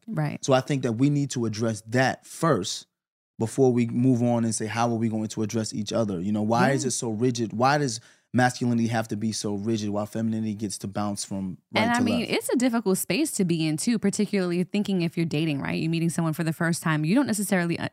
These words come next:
Speaker 1: come to the table knowing what people's perspective is on
Speaker 2: Mm-hmm.
Speaker 1: what these roles look like, right? Quote unquote
Speaker 2: Right.
Speaker 1: roles.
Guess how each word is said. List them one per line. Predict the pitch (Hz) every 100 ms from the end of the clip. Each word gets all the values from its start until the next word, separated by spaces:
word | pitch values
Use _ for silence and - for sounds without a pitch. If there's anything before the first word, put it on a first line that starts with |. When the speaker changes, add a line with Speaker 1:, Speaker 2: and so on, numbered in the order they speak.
| -
Speaker 1:
come | 233 240
to | -
the | 175
table | 160 190 165 160
knowing | 156 165 170
what | 151 -
people's | 180 - 156
perspective | - 160 - 165 - 147
is | 156 156 147 131
on | 156 139 135
Speaker 2:
Mm-hmm. | 143 135 117 - 160
Speaker 1:
what | 180 160
these | 185 165
roles | 143 151 151 147
look | 165 -
like, | - - -
right? | 151 -
Quote | - 160
unquote | 160 127
Speaker 2:
Right. | 117
Speaker 1:
roles. | 170 175 - 147